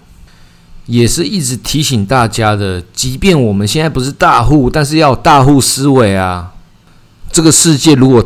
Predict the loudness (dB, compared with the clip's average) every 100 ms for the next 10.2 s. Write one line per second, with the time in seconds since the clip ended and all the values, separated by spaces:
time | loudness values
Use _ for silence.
0 | 0 0 2 2 0 2 2 4 0 -2
1 | -2 0 0 0 0 0 -2 -10 0 2
2 | 4 2 0 0 2 0 0 2 2 0
3 | -4 -4 -6 -4 0 0 -2 -6 -8 -6
4 | 0 2 2 2 2 0 2 4 2 2
5 | -2 -2 0 2 4 4 2 0 0 2
6 | 2 0 0 0 0 -2 -4 -4 -4 -2
7 | -4 -4 -10 -18 -20 _ _ 0 4 4
8 | 0 -4 -2 0 -2 0 -2 0 -2 0
9 | 0 0 0 -2 0 2 2 2 0 2
10 | 2 0